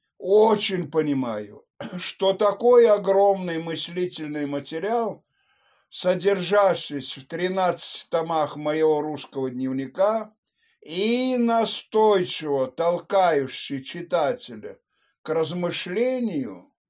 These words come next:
разом, как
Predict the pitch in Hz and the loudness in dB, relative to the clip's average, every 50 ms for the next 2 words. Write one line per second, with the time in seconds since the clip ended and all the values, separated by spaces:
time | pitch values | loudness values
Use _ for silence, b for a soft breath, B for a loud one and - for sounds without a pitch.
0 | _ _ _ b b b b b b b b 139 143 143 160 185 214 240 262 262 | _ _ _ b b b b b b b b -4 -2 2 4 4 6 6 6 6
1 | 247 233 190 180 170 143 120 110 95 - - _ _ _ _ _ _ _ _ _ | 6 4 2 0 0 0 0 -2 -6 -10 -16 _ _ _ _ _ _ _ _ _
2 | _ _ _ _ _ _ _ - - 190 196 190 - | _ _ _ _ _ _ _ -2 0 2 2 0 -2